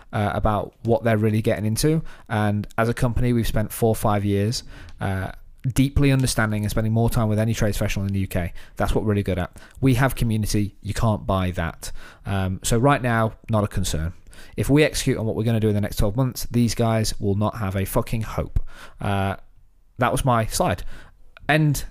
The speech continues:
action, end of the slide. Next actions regarding the topic, nothing. Move faster, kill, was what I actually put on the fucking deck.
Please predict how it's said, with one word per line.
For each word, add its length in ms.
action, 520
end 180
of 40
the 80
slide. 360
Next 260
actions 500
regarding 300
the 60
topic, 540
nothing. 540
Move 300
faster, 600
kill, 360
was 220
what 160
I 80
actually 220
put 80
on 80
the 40
fucking 300
deck. 280